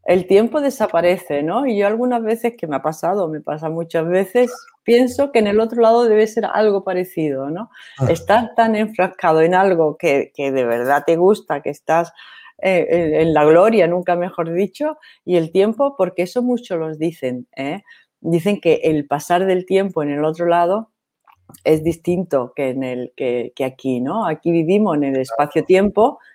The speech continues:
Speaker 1: sin embargo, allí vivimos en el tiempo-espacio. El concepto
Speaker 2: Mm.
Speaker 1: es, es distinto. Ya lo haremos un día de cómo,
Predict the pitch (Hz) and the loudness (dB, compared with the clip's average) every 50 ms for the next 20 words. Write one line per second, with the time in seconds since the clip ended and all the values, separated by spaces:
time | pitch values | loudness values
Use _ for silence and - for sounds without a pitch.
0 | _ _ - - - 165 160 151 147 143 156 160 165 165 160 156 160 170 165 180 | _ _ -16 -8 -4 -2 0 0 0 0 0 0 2 0 0 0 0 -2 -2 -2
1 | 165 156 165 170 170 185 190 185 170 156 151 147 139 135 135 - - 160 151 151 | 0 0 0 0 -2 -2 -4 -4 -4 -4 -4 -4 -4 -6 -8 -4 0 0 0 0
2 | 151 151 - - 135 - - - 139 135 - - - 120 117 120 _ _ _ _ | 0 -2 -6 -6 -6 -6 -6 -6 -6 -6 -8 -10 -10 -10 -10 -10 _ _ _ _
3 | _ _ _ - 135 139 131 135 - 143 143 147 - 156 156 156 - - - 202 | _ _ _ -4 -2 -2 -2 -2 -2 -2 -2 -2 -2 -2 -2 -2 -2 -2 -2 -2
4 | 202 208 - - - - - - 123 123 120 160 165 156 151 147 147 143 139 139 | -2 -4 -8 -20 -20 -20 -14 -8 -4 0 2 4 6 6 6 6 6 4 4 0
5 | - - - - 147 143 139 135 135 139 147 147 143 - - 143 139 139 143 139 | -4 -4 -2 0 0 2 0 0 -2 -2 -4 -6 -4 -2 -2 -2 0 0 0 2
6 | 151 202 226 233 220 208 202 190 175 170 160 160 156 151 151 147 147 156 151 143 | 2 2 4 4 2 2 0 0 -2 -2 -2 -2 -2 -2 -2 0 0 0 0 0
7 | 143 143 - - - 156 147 139 131 - - | 0 -2 -4 -6 -6 -6 -6 -8 -10 -12 -16